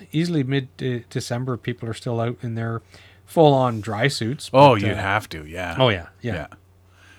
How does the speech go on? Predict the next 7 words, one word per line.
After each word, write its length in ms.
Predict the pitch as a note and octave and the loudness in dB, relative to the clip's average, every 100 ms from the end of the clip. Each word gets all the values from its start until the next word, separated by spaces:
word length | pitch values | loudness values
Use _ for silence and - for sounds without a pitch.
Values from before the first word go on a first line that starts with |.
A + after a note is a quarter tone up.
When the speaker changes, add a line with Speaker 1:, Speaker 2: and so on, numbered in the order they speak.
| _ - F2+ - - _ - - - - | _ -6 -6 -6 -14 _ -20 -20 -14 0
Speaker 2:
Yeah. 60 | |
Uh, 280 | A#2 A#2+ A#2+ | 6 6 6
but 180 | C#3 D#3 | 6 6
if 160 | F3+ C#4 | 6 6
you 160 | F4 | 4
are 220 | F3+ F3+ G#3+ | 8 6 6
into 840 | C3 - C3 A#2 G#2+ G#2 G2 F#2 | 2 2 0 2 2 2 0 -4